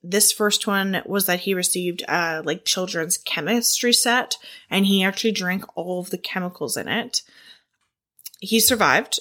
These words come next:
and later, while he worked as a nurse, he, that's, you know, he claimed to have fantasized doing this by stealing drugs from the hospital and then using them to commit suicide. So it's, that seemed to have followed him in his adult life.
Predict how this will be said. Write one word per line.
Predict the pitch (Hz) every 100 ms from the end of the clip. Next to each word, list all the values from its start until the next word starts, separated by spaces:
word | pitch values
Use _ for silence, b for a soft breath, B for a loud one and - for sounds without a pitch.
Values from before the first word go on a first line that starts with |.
| -
and | 202 202 196
later, | 190 196 202 202 196
while | 147 185
he | 190 208
worked | 175 180 196
as | 190
a | 180
nurse, | 156 175 311 - - - B B -
he, | - 220 220
that's, | 185 220 - - - _
you | - 196
know, | 180
he | 214 208
claimed | - - 190 196 175 185
to | 208
have | 180 -
fantasized | - 170 196 196 - 180 160 180 - - - _ -
doing | 175 196 196 151
this | 131 -
by | 180 185
stealing | - 196 180 185
drugs | 175 175 -
from | 165
the |
hospital | 180 175 - 180 175 165 185 B B -
and | 190
then | 190
using | 185 190 190 185
them | 175
to | 180 -
commit | 185 160
suicide. | - 208 208 - 117 98 101
So | - 190 180 165 165 B B B _ _ _ -
it's, | 185 185 - - _
that | 180 180
seemed | - 214 214 214
to | 208
have | 185
followed | - 190 185 170 170 175 180
him | - 185 156
in | 165
his | 180 175
adult | 160 151 69
life. | 101 - - - -